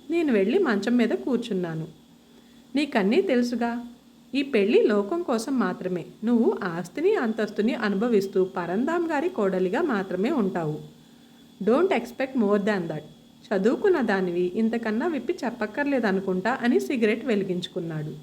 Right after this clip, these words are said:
నేను పెద్దగా షాక్ అవ్వలేదు, కానీ ఎక్కడో శూలంతో పొడిచినట్టు బాధపడ్డాను. "బావా, మరి ఎందుకీ పెళ్లి చేసుకున్నారు?" అన్నాను.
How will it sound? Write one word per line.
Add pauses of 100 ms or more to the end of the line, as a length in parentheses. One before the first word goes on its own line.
(720)
నేను
పెద్దగా
షాక్
అవ్వలేదు, (520)
కానీ
ఎక్కడో
శూలంతో
పొడిచినట్టు
బాధపడ్డాను. (920)
"బావా, (100)
మరి
ఎందుకీ
పెళ్లి
చేసుకున్నారు?"
అన్నాను.